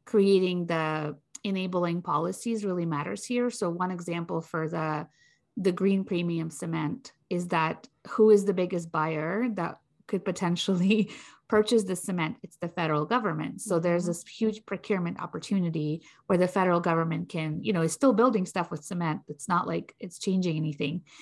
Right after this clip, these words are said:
Speaker 1: can be the first buyer and can help bring the cost down.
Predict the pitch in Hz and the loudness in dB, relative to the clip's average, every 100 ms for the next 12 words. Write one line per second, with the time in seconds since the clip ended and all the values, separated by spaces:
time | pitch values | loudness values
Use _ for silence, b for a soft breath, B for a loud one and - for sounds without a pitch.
0 | B B - 202 208 190 180 175 170 - | B B 0 4 6 4 2 2 2 0
1 | 165 165 156 156 170 170 151 170 165 151 | 0 2 0 0 -2 -6 -6 -6 -4 -4
2 | 160 - 165 165 - - - - | -6 -6 -6 -6 -8 -12 -6 -6